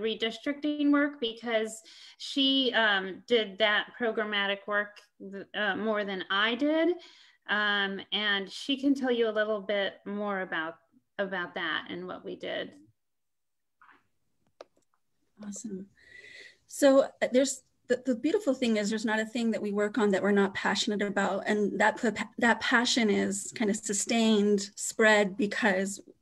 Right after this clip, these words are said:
Speaker 2: um, we share that passion with other folks. We, we don't have the capacity. We're a relatively small team and we have pretty modest funding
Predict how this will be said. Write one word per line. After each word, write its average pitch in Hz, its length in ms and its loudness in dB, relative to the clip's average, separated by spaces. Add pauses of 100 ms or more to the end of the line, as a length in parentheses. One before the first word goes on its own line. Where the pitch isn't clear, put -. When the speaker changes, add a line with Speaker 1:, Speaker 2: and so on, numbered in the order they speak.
Speaker 2:
um, 196 280 4
we 202 80 6
share 214 260 2
that 202 200 0
passion 196 380 0
with 190 100 2
other 180 220 -4
folks. 208 420 -2
We, 208 300 -4 (580)
we 196 80 2
don't 190 140 2
have 220 200 0
the 208 80 -2
capacity. 233 640 -2
We're 226 140 4
a 202 40 4
relatively 208 480 2
small 202 300 2
team 262 340 2
and 202 120 4
we 202 100 4
have 202 380 -4
pretty 202 180 -4
modest 202 460 2
funding 196 520 2